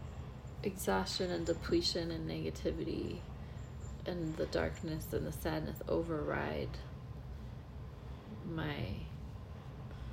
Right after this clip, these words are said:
what makes me me, you know? Like, my lo-, my loving heart, right? Like, I just, I'm a love,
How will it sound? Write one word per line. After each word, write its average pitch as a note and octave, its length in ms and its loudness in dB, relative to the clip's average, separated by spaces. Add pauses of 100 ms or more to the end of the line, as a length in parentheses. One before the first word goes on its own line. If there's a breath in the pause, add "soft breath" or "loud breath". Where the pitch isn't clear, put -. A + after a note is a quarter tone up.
(380 loud breath)
what - 200 6
makes F#3+ 380 0
me F#3 140 0
me, G3+ 360 0
you F3+ 80 2
know? A#3 320 2
Like, F#3+ 220 -2 (360)
my E3+ 200 2
lo-, F#3 300 -2 (120)
my F3 140 2
loving F3 420 2
heart, A3 480 0 (160)
right? F#3+ 300 0 (120)
Like, F#3 200 0
I F#3 160 0
just, F#3+ 160 -4 (1000 loud breath)
I'm G3+ 160 0
a G#3 80 6
love, G3+ 400 4